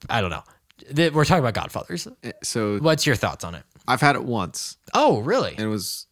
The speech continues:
Speaker 2: like, I got your guys' leftovers. <laughs>
Speaker 1: <laughs> Did you come in late or something?
Speaker 2: I can't remember. I think it was, like, Lindsay can't have gluten, and so we were like, "We won't get any Godfathers."
Speaker 1: Oh.
Speaker 2: And we all went out to Godfathers as a family, and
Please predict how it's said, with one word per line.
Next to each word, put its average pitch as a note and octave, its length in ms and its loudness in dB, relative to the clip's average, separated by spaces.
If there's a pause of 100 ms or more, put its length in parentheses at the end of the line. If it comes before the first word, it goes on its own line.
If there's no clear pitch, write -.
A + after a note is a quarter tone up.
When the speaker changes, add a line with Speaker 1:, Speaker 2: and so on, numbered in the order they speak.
Speaker 2:
like, - 400 -6
I G#2+ 60 -4
got G#2 180 -2
your - 100 -8
guys' F#2 360 -4
leftovers. F#2 680 -10
<laughs> - 40 4 (1000)
Speaker 1:
<laughs> B3+ 400 4
Did E3 140 -8
you F3+ 80 -4
come G#3 160 2
in E3+ 100 0
late D#3 200 0
or A3 80 -2
something? B3+ 440 -6
Speaker 2:
I - 220 -10
can't F#3 240 -6
remember. A#2+ 280 -6 (360)
I - 80 0
think E4+ 160 4
it C#4+ 40 4
was, G3+ 180 6
like, D#3 280 4 (300)
Lindsay D3+ 360 0
can't A2+ 240 -2
have G2 160 -4
gluten, F#2 540 -6
and F#2+ 140 -10
so F2+ 560 -6 (140)
we A2+ 80 -4
were A2 40 -2
like, G#2 180 -4
"We D#3+ 60 -2
won't D3 220 -2
get G2+ 120 -4
any F#2 120 -8
Godfathers." G#1 800 -10 (280)
Speaker 1:
Oh. G2 680 0
Speaker 2:
And A#2 100 2
we A#2 60 4
all A2+ 180 2
went G#2+ 160 0
out G2 200 -4
to - 120 -8
Godfathers G2 600 -2
as F2 100 -10
a - 20 -20
family, F#2+ 440 -8
and G2+ 260 -14